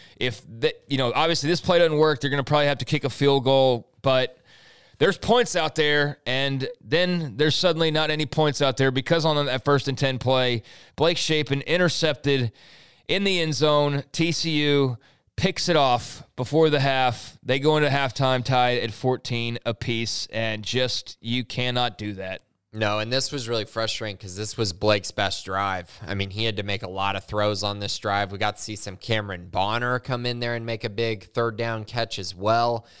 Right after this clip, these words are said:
Speaker 2: Um, and he just drove 'em all the way down the field, and then, you know, first and ten, and it's just like, "Hey, uh, we just can't turn the ball over. We'll take three
Speaker 1: To
Speaker 2: points
Speaker 1: anything
Speaker 2: here,"
Speaker 1: but
Speaker 2: right?
Speaker 1: that,
Speaker 2: Anything
Speaker 1: yeah.
Speaker 2: but that. We'll, we'll take three points. And that throw was so bad.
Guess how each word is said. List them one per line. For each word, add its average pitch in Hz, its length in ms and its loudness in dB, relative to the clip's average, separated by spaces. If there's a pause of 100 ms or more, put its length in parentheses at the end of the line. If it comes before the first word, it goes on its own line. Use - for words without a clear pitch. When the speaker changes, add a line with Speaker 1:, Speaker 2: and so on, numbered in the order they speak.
(140)
Speaker 2:
Um, 98 320 -2
and 110 120 -8
he 143 140 -4
just 185 220 -6
drove 175 240 2
'em 131 160 -6 (100)
all 131 160 4
the 151 60 2
way 156 80 2
down 151 220 0
the 139 60 -6
field, 160 420 0
and 123 120 -4
then, 135 260 -4
you 127 120 -10
know, 123 100 0
first 147 380 0
and 135 160 -10
ten, 131 300 -4
and 110 120 -8
it's 113 180 -8
just 120 240 -6
like, 113 220 -6
"Hey, 131 320 -6 (400)
uh, 101 320 0
we 113 140 -4
just 156 180 -8
can't 160 220 -6
turn 151 160 -8
the 127 80 -8
ball 110 220 -2
over. 82 180 -16
We'll 117 200 -2
take 143 280 -6
three 135 160 -4
Speaker 1:
To 233 60 4
Speaker 2:
points 214 120 -2
Speaker 1:
anything 226 380 2
Speaker 2:
here," 190 80 0
Speaker 1:
but 185 140 6
Speaker 2:
right? 117 100 -2
Speaker 1:
that, 147 300 6
Speaker 2:
Anything 135 260 4
Speaker 1:
yeah. 110 60 2
Speaker 2:
but 139 240 2
that. 90 200 -6
We'll, 143 220 0
we'll 170 140 -2
take 185 260 -4
three 151 220 -4
points. 131 560 -6 (800)
And 120 200 -2
that 165 240 -2
throw 123 760 2 (580)
was 104 160 2
so 135 420 4
bad. 92 380 -8